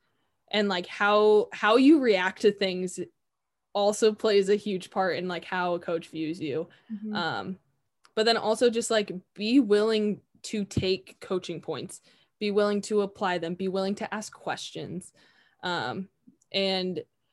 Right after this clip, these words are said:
Speaker 1: you know, when, when an opportunity comes your way, no matter what it is, be willing to adapt to it. Um, you know, I,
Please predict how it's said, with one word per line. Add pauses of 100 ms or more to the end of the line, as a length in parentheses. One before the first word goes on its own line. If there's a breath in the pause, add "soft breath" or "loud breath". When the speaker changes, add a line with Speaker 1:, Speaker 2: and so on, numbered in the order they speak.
(320)
Speaker 1:
you
know,
when,
when
an
opportunity
comes
your
way, (160)
no
matter
what
it
is, (960)
be
willing
to
adapt
to
it. (360 soft breath)
Um, (640)
you
know,
I,